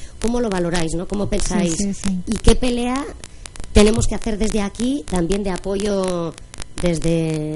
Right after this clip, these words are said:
Speaker 1: sabiendo que es mínimo al movimiento, ¿no? Tenemos, la propuesta desde allá es que sigamos peleando como hemos hecho hasta ahora por el dinero para las feministas de todo el mundo, o,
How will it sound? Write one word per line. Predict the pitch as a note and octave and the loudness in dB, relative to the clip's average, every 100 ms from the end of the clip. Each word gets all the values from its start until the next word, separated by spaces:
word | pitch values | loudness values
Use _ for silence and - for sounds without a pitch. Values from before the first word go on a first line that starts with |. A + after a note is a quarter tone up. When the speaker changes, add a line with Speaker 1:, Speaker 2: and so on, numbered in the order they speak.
| D#3 | -2
Speaker 1:
sabiendo | - E3 F#3 - | 0 0 0 -2
que | |
es | F3+ | -2
mínimo | F3+ F3+ F3 E3+ | 0 0 0 -2
al | D#3+ | -2
movimiento, | D#3 E3 D#3 D#3+ G3+ F#3+ D#3 | 0 0 0 -2 -2 -4 -6
¿no? | F3+ - - - - | -6 -8 -10 -8 0
Tenemos, | F#3+ A3 G3+ - - - | 2 2 0 -2 -4 -2
la | F3+ | 0
propuesta | F3+ F#3+ G#3+ G#3 A3+ | 0 0 0 0 2
desde | G#3 G3+ | 0 -2
allá | G3+ G3+ | -2 0
es | G3 | 0
que | G#3 | 0
sigamos | F3+ F3+ G3+ | 0 0 -2
peleando | - G#3 F#3 F#3+ G3 F#3+ F3 | 2 2 2 0 0 0 0
como | E3+ F#3+ G3 | 0 0 0
hemos | G3 - | 0 -2
hecho | G3+ G#3 | 0 0
hasta | - F3+ | 0 0
ahora | F#3 F#3 F#3 - - - | 0 -2 -2 -6 -8 -4
por | G3+ | 0
el | G3 F#3 | 2 2
dinero | F#3 F#3+ G3 F#3 | 0 2 0 0
para | F3+ F3+ | 0 2
las | E3 | 0
feministas | - F3 F3+ F#3+ F3+ E3+ | 0 0 0 0 -2 -2
de | F3 E3+ | 0 -2
todo | - F3+ | -2 -4
el | F3 | -2
mundo, | F3 D3+ B3+ C4+ - - - - - | -2 -4 -4 -8 -10 -6 -4 -4 -2
o, | A3 G#3 F#3+ F#3 F#3 F3+ | 2 4 2 2 0 0